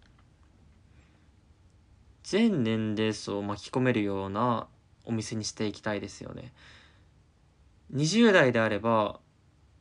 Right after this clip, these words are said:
まあ、エスエヌエスを普及させるってこともできますし、エスエヌエスで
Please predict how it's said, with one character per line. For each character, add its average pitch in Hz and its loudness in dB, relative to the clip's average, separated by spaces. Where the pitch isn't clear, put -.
ま 123 -4
あ、 113 -2
エ 107 -6
ス 131 -4
エ 135 2
ヌ 135 0
エ 143 0
ス - -6
を 104 -2
普 - -14
及 - -12
さ - -16
せ - -14
る 98 -10
っ - -12
て - -14
こ - -18
と - -14
も 101 -12
で 101 -14
き 104 -16
ま 107 -10
す - -16
し、 - -12
エ 123 -10
ス - -8
エ 135 -2
ヌ 139 -4
エ - -6
ス - -14
で 196 -2